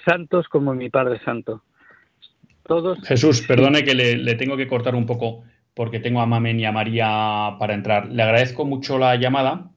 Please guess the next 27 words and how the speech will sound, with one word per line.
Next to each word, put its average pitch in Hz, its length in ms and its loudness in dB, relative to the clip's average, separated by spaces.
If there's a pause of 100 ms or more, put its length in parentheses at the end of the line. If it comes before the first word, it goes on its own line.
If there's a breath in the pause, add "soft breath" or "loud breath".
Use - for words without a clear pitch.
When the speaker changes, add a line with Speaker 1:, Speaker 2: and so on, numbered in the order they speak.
(760 soft breath)
Speaker 2:
eh, 123 140 -4
le 117 120 2
doy 127 140 2
la 135 80 2
enhorabuena 131 440 2
por 123 120 -2
esos 123 180 -2
diez 120 160 -2
hijos, - 520 -6 (100)
eh, 120 840 -2
le 127 100 0
encomendamos 120 680 2
en 123 80 -4
esta 123 160 -6
situación 123 360 -4
difícil 120 380 -4
que 117 80 -4
está 120 180 2
viviendo, 120 400 2
dice, 117 500 -2 (680 soft breath)
eh, 110 800 0
por 113 160 -2
cu-, 110 220 -4
por 110 180 -2
culpa 127 240 2
del 127 100 4
maligno, 165 480 0